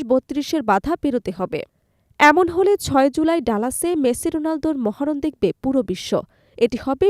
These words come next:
বিশ্বকাপ ইতিহাসের সবচেয়ে নাটকীয় নকআউট ফাইলগুলোর একটি, কারণ প্রথম নকআউট ধাপেই শেষ হয়ে যেতে পারে তাদের একজনের শেষ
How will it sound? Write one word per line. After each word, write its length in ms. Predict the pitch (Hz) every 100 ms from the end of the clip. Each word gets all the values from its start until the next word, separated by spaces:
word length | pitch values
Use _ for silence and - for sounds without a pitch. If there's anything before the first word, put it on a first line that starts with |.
| 240
বিশ্বকাপ 520 | 262 - - 349 339 -
ইতিহাসের 580 | 202 214 247 - 392 392
সবচেয়ে 460 | 311 277 - 233 208
নাটকীয় 420 | 233 320 - 320
নকআউট 480 | 226 208 - 226 -
ফাইলগুলোর 560 | 226 208 214 262 330
একটি, 320 | 226 - 202 - _ _ _ _ _ _
কারণ 220 | 330 349 381
প্রথম 360 | - 285 349 349
নকআউট 420 | 285 269 302 311 247
ধাপেই 320 | 277 302 294
শেষ 220 | 240 220 294
হয়ে 180 | 302 302
যেতে 160 | 320
পারে 260 | - 277 175
তাদের 280 | - 226 240 -
একজনের 480 | 247 247 294 311 -
শেষ 140 | 311